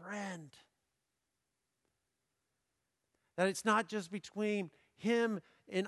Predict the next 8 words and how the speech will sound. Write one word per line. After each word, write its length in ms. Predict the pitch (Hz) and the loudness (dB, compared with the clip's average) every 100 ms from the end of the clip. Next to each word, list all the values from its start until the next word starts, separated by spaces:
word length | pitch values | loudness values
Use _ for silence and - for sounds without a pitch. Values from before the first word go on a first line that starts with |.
| 202 | -2
I, 640 | 196 214 220 220 220 185 - _ _ | 0 2 2 2 2 -2 -6 _ _
but 300 | 180 214 214 - _ _ _ _ _ _ | 8 8 8 0 _ _ _ _ _ _
it's 140 | 185 | -10
about 240 | 190 202 202 | -2 0 0
us, 680 | - 220 220 - - - - _ _ _ _ _ _ _ _ _ | 2 4 4 0 -6 -8 -12 _ _ _ _ _ _ _ _ _
because 340 | 190 - 214 | -4 0 2
it 120 | 190 175 | 4 4
is 180 | 165 | 0